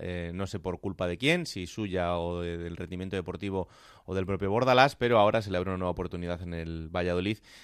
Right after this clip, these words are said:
en este segundo tramo de la temporada. Bueno, vamos a saludar a un protagonista, en este caso un jugador del Numancia, como es Alberto Escasi, el Numancia que, mm, se mantiene en la mitad de la tabla. Este fin de semana empataba uno frente al Elche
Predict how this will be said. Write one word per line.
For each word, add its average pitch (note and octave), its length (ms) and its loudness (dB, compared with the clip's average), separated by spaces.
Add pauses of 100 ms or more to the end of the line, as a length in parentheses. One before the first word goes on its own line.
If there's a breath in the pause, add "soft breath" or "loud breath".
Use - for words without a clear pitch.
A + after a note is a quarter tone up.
(160 soft breath)
en F#2+ 100 -2
este F#2+ 200 -2
segundo F#2 260 0
tramo F2 240 0
de F2 60 0
la E2 100 2
temporada. E2 420 -4
Bueno, B2 200 4
vamos D3 160 4
a F3 60 0
saludar E3 300 6
a D#3+ 80 8
un D#3 120 4
protagonista, D3+ 920 6
en A#2 80 0
este A2+ 220 -2
caso C3+ 300 4 (400 soft breath)
un A2+ 100 -4
jugador A#2 260 6
del B2 240 6
Numancia, B2+ 560 6
como A2+ 160 2
es A2+ 80 0
Alberto A#2 340 2
Escasi, B2+ 400 2
el C#3 80 2
Numancia A2+ 480 2 (300 loud breath)
que, G2 300 2
mm, F#2 260 -6
se - 100 -6
mantiene A2+ 460 2
en F3+ 100 -6
la G#2 80 2
mitad G2 200 2
de G2 60 4
la G2 120 2
tabla. B2+ 180 4
Este A#2 160 -2
fin G#2+ 80 -4
de G#2 80 -4
semana G2+ 240 -2
empataba G2+ 360 2
uno G#2+ 200 2
frente A2+ 540 0
al G#2 560 4
Elche C#3+ 420 4